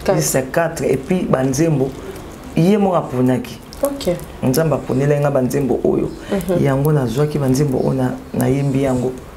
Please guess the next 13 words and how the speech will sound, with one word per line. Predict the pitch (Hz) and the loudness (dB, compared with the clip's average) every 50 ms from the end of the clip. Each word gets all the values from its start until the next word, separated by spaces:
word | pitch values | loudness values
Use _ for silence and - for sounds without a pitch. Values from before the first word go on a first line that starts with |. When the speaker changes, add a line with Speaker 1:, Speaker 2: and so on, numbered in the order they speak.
| - - | -14 -4
Speaker 1:
Trésor | - - 208 208 196 226 226 220 226 | -2 0 0 2 2 2 0 0 0
caché. | - 170 170 - - - - 180 - - - - - - - - - - - - - - - - | 0 -2 -2 -2 -4 -4 -4 -4 -6 -8 -10 -12 -16 -18 -18 -18 -16 -16 -16 -16 -18 -16 -4 0
Speaker 2:
Toza | - 175 175 190 202 | 2 2 4 4 2
na, | 196 165 147 151 - 147 | 0 0 -2 -4 -4 0
na | 151 151 147 | 2 2 2
kosi. | 147 147 - 175 185 165 156 - - 147 156 - - - | 2 0 0 2 2 2 0 -2 -2 -2 -4 -4 -6 -2
Speaker 1:
Mm. | - 190 185 175 165 160 151 170 190 - - - - | 0 0 2 2 0 0 -2 -2 -6 -8 -6 -4 -2
Speaker 2:
Après, | 151 147 - - 247 226 | -2 0 2 2 2 2
tango | 247 262 233 220 196 175 | 2 2 2 2 2 2
Nzambe | 160 185 202 190 160 | 2 2 2 2 0
apesi | 143 - 190 190 - 196 | 0 0 0 0 0 0
nga | 180 180 | 0 0
message, | 170 160 147 139 - - 175 185 202 214 202 | 0 0 0 0 0 0 0 2 2 0 -2